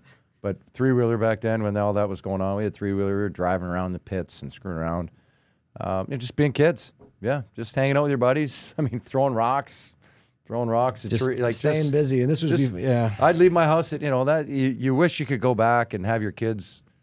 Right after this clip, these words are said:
Speaker 1: be a part of ho-, your
Speaker 2: Yeah.
Speaker 1: life growing up. I,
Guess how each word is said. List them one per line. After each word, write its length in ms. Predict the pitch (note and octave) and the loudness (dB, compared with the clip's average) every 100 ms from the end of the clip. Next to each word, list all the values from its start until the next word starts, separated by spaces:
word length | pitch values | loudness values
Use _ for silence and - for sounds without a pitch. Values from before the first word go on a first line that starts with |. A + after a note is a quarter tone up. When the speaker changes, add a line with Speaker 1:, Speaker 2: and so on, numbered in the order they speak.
| _ _ _ | _ _ _
Speaker 1:
be 80 | A#2+ | -4
a 60 | A2+ | -2
part 280 | B2 A#2+ A2+ | 2 2 0
of 140 | F#2+ | -4
ho-, 320 | G2 G#2+ E2+ - | -4 -4 -4 -4
your 200 | G2+ G#2+ | -2 2
Speaker 2:
Yeah. 40 | |
Speaker 1:
life 240 | A2 C#3 - | 2 2 0
growing 200 | B2 A#2 | -2 0
up. 160 | D#3 | -2
I, 160 | D3 C3+ | -4 -8